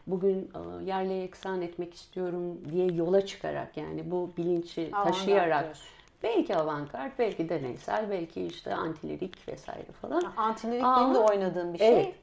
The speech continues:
Speaker 1: Ama,
Speaker 2: Ama
Speaker 1: ama
Speaker 2: hani
Speaker 1: işte bu geçmişle senin arandaki dilsel köprünün sağlam, e,
Speaker 2: olmasını
Speaker 1: tev-,
Speaker 2: gerektiriyor.
Speaker 1: gerektiriyor. Yani bu
Speaker 2: Yani
Speaker 1: mesuliyeti alarak
Speaker 2: çok kolaymış
Speaker 1: yapmak.
Speaker 2: gibi görünüyor.
Speaker 1: Ha.
Speaker 2: Aslında çok zor. Yani o şiiri yazdığımda ben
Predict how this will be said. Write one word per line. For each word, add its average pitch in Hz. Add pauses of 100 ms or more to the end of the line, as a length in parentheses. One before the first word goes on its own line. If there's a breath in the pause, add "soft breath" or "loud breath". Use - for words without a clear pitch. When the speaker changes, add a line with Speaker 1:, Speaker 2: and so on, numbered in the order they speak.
(180)
Speaker 1:
Ama, 226
Speaker 2:
Ama 359
Speaker 1:
ama 254
Speaker 2:
hani 302
Speaker 1:
işte 247
bu 302
geçmişle 247
senin 240
arandaki 208
dilsel 180 (100)
köprünün 220
sağlam, 233 (180)
e, - (500)
Speaker 2:
olmasını 240
Speaker 1:
tev-, 302
Speaker 2:
gerektiriyor. 247
Speaker 1:
gerektiriyor. 202 (120)
Yani 170
bu 247
Speaker 2:
Yani 269
Speaker 1:
mesuliyeti 180
alarak 165
Speaker 2:
çok -
kolaymış 294
Speaker 1:
yapmak. 403
Speaker 2:
gibi 208
görünüyor. 196
Speaker 1:
Ha. 285
Speaker 2:
Aslında 240
çok 285
zor. 170
Yani 190
o 233
şiiri 247
yazdığımda 220
ben 214